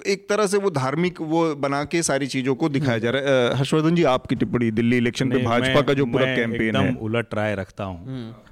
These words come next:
Speaker 3: और मैं बताता भी हूँ उसको, पॉइंट्स में बताऊँगा तो दर्शकों को, न्यूज लॉन्ड्री के सुनने वालों को बड़ी आसानी होगी।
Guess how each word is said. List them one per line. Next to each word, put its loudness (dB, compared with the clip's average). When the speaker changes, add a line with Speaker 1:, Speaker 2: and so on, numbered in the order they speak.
Speaker 3:
और 0
मैं -2
बताता -4
भी -10
हूँ -14
उसको, -14
पॉइंट्स 0
में -4
बताऊँगा -4
तो -6
दर्शकों -6
को, -6
न्यूज -4
लॉन्ड्री -4
के -6
सुनने -4
वालों -6
को -12
बड़ी -4
आसानी -8
होगी। -20